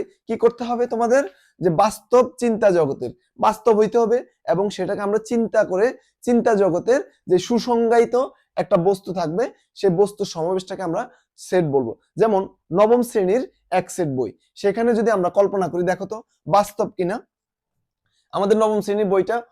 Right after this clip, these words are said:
অবশ্যই বাস্তব, আমাদের চোখের সামনে আছে। চিন্তা জগতের আমরা মনে মনে চিন্তা করেছি সুসংজ্ঞায়িত বস্তু সমাবেশকে, সুসংজ্ঞায়িত না, দেখো নবম শ্রেণীর একটা সেট বই,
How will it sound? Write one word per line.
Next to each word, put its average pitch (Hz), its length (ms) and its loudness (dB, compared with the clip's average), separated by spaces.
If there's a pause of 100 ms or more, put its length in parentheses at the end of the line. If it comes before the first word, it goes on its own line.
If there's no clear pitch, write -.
(100)
অবশ্যই 196 440 0
বাস্তব, 202 280 -4
আমাদের 175 300 -2
চোখের 175 380 -8
সামনে 143 220 -8
আছে। 135 220 -8 (400)
চিন্তা 254 340 2
জগতের 160 420 0 (100)
আমরা 190 220 -2
মনে 226 200 0
মনে 220 180 0 (100)
চিন্তা 220 260 0
করেছি 160 340 -6 (380)
সুসংজ্ঞায়িত 240 680 2
বস্তু 190 360 -2
সমাবেশকে, 160 640 -4 (420)
সুসংজ্ঞায়িত 240 580 2
না, 185 140 -2 (360)
দেখো 185 180 0 (400)
নবম 220 220 4
শ্রেণীর 220 300 0
একটা 220 280 2
সেট 180 220 -2 (100)
বই, 151 140 4